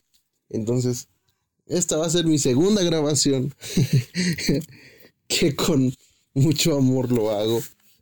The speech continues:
pero me da coraje a la vez. Entonces, el día de hoy,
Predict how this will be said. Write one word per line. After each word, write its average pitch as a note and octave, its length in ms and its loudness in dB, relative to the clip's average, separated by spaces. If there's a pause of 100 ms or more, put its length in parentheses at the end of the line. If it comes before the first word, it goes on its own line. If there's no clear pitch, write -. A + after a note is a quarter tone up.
(280)
pero B2 180 0
me B2 120 2
da A#2+ 120 -4
coraje A#2+ 400 -4
a A#2+ 40 0
la A2+ 120 -2
vez. A2+ 160 -4 (1400)
Entonces, C#3+ 680 0 (320)
el D3 220 2
día A3+ 240 0
de G3 140 2
hoy, C#3 440 0